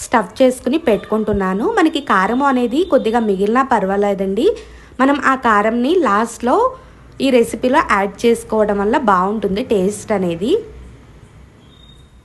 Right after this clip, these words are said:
చాలా సింపుల్గా కారం అనేది కూడా రెడీ అయిపోయింది, చూసారు కదా. So ఇక్కడ మొత్తము కూడా ఈ వంకాయలకి స్టఫింగ్ అయితే పెట్టేశానండి. చూడండి, ఈ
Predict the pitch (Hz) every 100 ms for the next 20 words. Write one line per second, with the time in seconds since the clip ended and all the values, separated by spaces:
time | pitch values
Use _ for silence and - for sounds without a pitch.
0 | - - - - - - - - - -
1 | - 269 349 339 254 247 269 294 392 453
2 | 277 214 220 247 247 240 220 226 233 254
3 | 196 214 220 208 196 214 254 226 214 220
4 | 202 180 214 415 508 - - - - -
5 | - - - 381 508 - - 262 240 240
6 | 262 262 294 254 240 269 - - 214 233
7 | 233 214 208 240 247 240 285 285 214 190
8 | 233 247 220 233 233 202 190 214 220 196
9 | 180 180 254 415 - - - - - -
10 | - 285 262 262 392 480